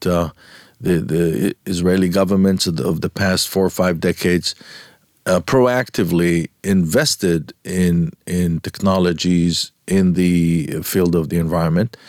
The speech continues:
Uh, I know that there was a special effort in renewable technology under the Prime Minister's office that started some fifteen years ago or twenty years ago.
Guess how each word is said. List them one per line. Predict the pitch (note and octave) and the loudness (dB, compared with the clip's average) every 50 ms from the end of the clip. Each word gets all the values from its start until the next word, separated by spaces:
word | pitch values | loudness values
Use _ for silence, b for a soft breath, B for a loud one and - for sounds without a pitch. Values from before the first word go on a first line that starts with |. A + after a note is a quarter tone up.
| B B B B B B B - | B B B B B B B -6
Uh, | F#2 - E2+ F2 E2+ E2 - F2+ | -4 -2 0 0 0 0 0 0
I | F2 | 2
know | F2 F2 F2+ F2 | 2 2 2 2
that | E2 E2+ D#2+ | 0 -2 -2
there | - D#2+ D#2+ D#2+ E2 | -2 -2 0 0 0
was | E2+ E2+ | 0 0
a | F#2 | -2
special | F2 - - - F#2+ F#2 - - F#2+ F2+ E2 - - | -2 -4 -4 -4 -4 -2 -2 0 0 0 0 -2 -2
effort | - G2 F2 - - F#2 F2+ F2 D#2+ - - - | -4 -2 -2 -2 -2 -2 -2 -2 -2 -4 -10 -8
in | F#2+ F2+ E2+ E2+ | -6 -4 -2 0
renewable | E2+ E2+ F#2 A#2+ C3+ C3+ A#2 A2+ G2 | 0 2 4 4 4 4 2 0 0
technology | - - - - A2+ G2+ G2+ G#2 G2 F#2+ G#2+ A2+ A2+ G#2+ B B B B B B B B B B | -2 -4 -4 0 2 2 4 2 2 0 -2 -4 -4 -4 B B B B B B B B B B
under | - D#2 F2+ F#2+ F#2 E2+ F#2 F#2 F2+ E2+ | -6 -2 0 2 2 2 2 2 2 0
the | D#2+ F#2+ F2+ F2 F2 E2+ | 0 0 0 0 0 0
Prime | - - - G2 F#2+ F#2 | -2 -2 -2 0 0 2
Minister's | F#2 F#2 F2 - - F2+ E2+ - | 2 0 0 -2 -2 -2 -2 0
office | F2 F2+ F2+ - F2+ F2+ - - | 0 -2 -2 0 -2 -2 -2 -2
that | - E2+ - | -4 -6 -6
started | - - - F2+ F2+ F2+ F2 F2 E2 | -6 -4 -2 -2 0 0 0 0 -2
some | - - E2+ D#2+ | -2 -4 -4 -4
fifteen | - - E2+ - - - F2+ F2 | -4 -4 -4 -4 -2 -2 0 0
years | F2+ F2+ F#2 F2 D#2+ | 2 2 2 2 0
ago | F2+ E2 E2+ F2 F2+ | 0 0 0 0 2
or | F2+ F2 E2+ E2 E2 | 2 2 0 -2 -4
twenty | - - F#2 F2+ F2+ F2 | -6 -8 -6 -2 0 0
years | F2 F2 E2 E2+ | 0 0 0 -2
ago. | E2 E2+ E2+ E2+ E2+ | -4 -2 -2 -2 -4